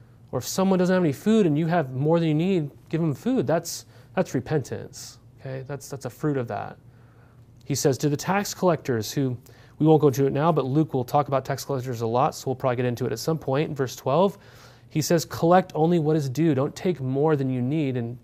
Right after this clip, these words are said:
keep it for yourself." Right? Soldiers in verse thirteen, don't abuse your power and exploit your position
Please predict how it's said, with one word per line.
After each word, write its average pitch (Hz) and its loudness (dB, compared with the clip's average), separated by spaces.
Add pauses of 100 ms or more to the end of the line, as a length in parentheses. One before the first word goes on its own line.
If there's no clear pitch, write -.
keep 127 -6
it 110 -10
for - -10
yourself." 107 -10 (760)
Right? 151 -2
Soldiers 180 4
in 127 -2
verse 147 6
thirteen, 165 2
don't 165 6
abuse 160 2
your 175 2
power 160 4
and 143 4
exploit 143 -2
your 139 -6
position 120 -6